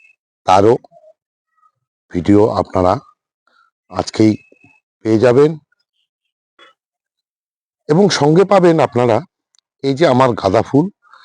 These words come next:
গাঁদা ফুলের যে গাছগুলি আছে, সেই গাছগুলিকে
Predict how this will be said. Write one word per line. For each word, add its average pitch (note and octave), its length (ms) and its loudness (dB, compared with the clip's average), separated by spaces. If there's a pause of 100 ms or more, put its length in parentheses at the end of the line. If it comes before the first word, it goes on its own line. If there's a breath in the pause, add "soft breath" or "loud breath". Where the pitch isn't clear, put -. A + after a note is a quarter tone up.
(480 loud breath)
গাঁদা G2+ 240 0
ফুলের B2 360 0
যে A#2 140 -2
গাছগুলি F2+ 540 -4
আছে, F#2 240 -2 (760 soft breath)
সেই F3+ 240 0 (140)
গাছগুলিকে C3 560 0